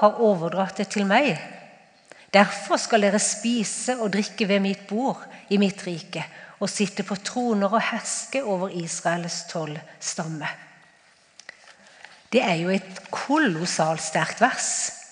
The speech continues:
Det står at, eh, Jesus, han overdrar riket til oss. Min bestemor ble nittifire år.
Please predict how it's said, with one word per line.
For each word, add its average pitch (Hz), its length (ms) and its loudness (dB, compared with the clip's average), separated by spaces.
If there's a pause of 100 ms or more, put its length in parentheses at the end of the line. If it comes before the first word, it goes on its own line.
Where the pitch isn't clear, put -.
(1120)
Det 220 80 2
står 202 300 2
at, 190 220 2
eh, 214 140 6 (600)
Jesus, - 720 0 (180)
han 226 200 4 (380)
overdrar 208 1120 4 (760)
riket 247 720 4 (1160)
til 339 140 8
oss. - 420 4 (2500)
Min 262 200 6
bestemor 202 560 4
ble 190 460 2
nittifire 190 640 -2
år. 165 320 -10